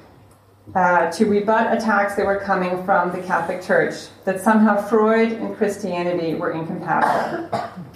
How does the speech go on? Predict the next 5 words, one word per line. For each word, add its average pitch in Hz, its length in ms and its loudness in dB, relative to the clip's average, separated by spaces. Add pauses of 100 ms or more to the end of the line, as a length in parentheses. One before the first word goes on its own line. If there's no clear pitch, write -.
(540)
Because 226 280 4
ultimately, 202 920 2 (180)
the 202 100 2
main 233 580 4
reason 214 480 2